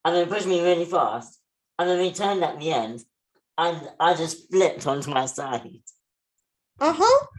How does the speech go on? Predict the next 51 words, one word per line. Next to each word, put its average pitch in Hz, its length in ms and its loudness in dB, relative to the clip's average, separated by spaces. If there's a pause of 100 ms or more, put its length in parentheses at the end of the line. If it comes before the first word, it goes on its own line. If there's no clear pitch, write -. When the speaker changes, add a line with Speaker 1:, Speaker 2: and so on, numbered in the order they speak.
(220)
Speaker 1:
Yeah. 349 240 -2 (340)
Speaker 2:
Thankfully, 480 680 2 (100)
I 302 160 2 (120)
had 381 140 0
that 349 80 0
happen 330 400 -4
to 262 120 -6
me. 247 320 -4 (500)
Thankfully, 392 420 2
Speaker 1:
Like, - 20 2
Speaker 2:
I - 120 6
was 320 80 4
Speaker 1:
that, - 100 -2
it, 285 60 -2
Speaker 2:
near 311 140 0
Speaker 1:
it - 20 0
Speaker 2:
a - 20 0
Speaker 1:
doesn't 277 260 2
hurt 269 280 4
Speaker 2:
wall. 370 100 -2
Speaker 1:
so 185 160 -14
much. - 460 -16
It's - 200 -10
Speaker 2:
No, 359 80 4
Speaker 1:
scary, 427 140 8 (140)
Speaker 2:
no. - 60 -8
Speaker 1:
but 180 220 -10 (200)
Speaker 2:
No, 302 240 2 (180)
yeah, 294 140 4
well, 240 220 -2 (500)
heart 285 340 -2
attack, 202 460 -14
like, 208 180 -10
no 240 180 -4
other. 226 280 -2
Speaker 1:
Oh, 190 120 4
yeah. - 340 -2 (680)
Speaker 2:
But 269 100 4
the 370 60 2
thing 403 200 4
is, 359 160 0
I 294 120 0
was 381 220 2
thankful 294 400 0
not 294 180 0
to 294 80 -14
be 277 100 -2
by 247 200 0
a 233 100 2
wall, 220 420 4 (520)
so - 160 -8